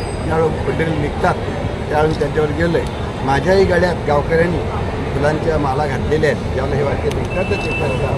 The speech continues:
तर फुलांच्या माळा, माळा वगैरे घात-, घातलेल्या असतात. तर हे मला काही नवीन नाही आहे,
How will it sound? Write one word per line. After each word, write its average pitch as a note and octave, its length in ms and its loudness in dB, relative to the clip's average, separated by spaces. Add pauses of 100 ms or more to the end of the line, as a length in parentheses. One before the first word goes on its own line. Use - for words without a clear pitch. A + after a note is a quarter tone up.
(360)
तर C#3+ 180 -2
फुलांच्या C#3+ 360 0
माळा, C#3 500 0
माळा C3 180 0
वगैरे C3+ 220 0
घात-, B2+ 280 -2
घातलेल्या C#3 360 0
असतात. B2+ 280 0 (460)
तर C#3 120 0 (420)
हे D3 100 0
मला C#3+ 220 0
काही C3+ 220 -2
नवीन C3 380 0
नाही D#3+ 140 2
आहे, F#3 100 4